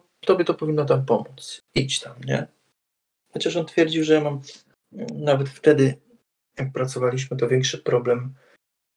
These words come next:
y, z marihuaną niż z alkoholem.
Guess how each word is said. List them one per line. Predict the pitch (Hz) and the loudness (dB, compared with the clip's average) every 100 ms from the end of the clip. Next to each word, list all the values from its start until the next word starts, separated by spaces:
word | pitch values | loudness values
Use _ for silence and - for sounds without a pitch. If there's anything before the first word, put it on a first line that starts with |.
| _ _ - - | _ _ -12 -4
y, | - 123 120 123 | -2 0 0 -2
z | 131 | 0
marihuaną | 120 123 117 123 127 131 123 | 2 4 4 6 8 6 4
niż | 117 | 6
z | 120 | 6
alkoholem. | 120 120 143 143 139 135 | 6 6 8 8 8 4